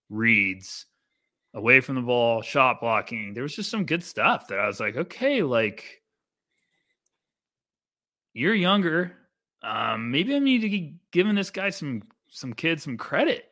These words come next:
you know, maybe this is gonna check out." Like, 'cause I've, I've said the whole year, like, me and you have said it,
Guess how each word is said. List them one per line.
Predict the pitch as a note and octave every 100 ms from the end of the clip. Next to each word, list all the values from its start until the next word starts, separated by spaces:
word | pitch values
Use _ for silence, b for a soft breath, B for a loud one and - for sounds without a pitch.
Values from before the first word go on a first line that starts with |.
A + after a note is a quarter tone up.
| _
you | C#3 B2+
know, | A#2+ C#3+
maybe | C#3 D#3+ A3+
this | A3 A3 G#3+
is | G3+
gonna | D3+ A#3+ A3+
check | - A#2 -
out." | G2 F2 G2
Like, | B2+
'cause | D3+ F3
I've, | E3+ C#3+ B2
I've | B2+ D#3+
said | - F#3
the | D#3+
whole | C3+ E3
year, | C#3+ C4 A#2+
like, | F#2 - -
me | D#3
and | D#3+
you | C#4
have | A3
said | - G2
it, | F#2+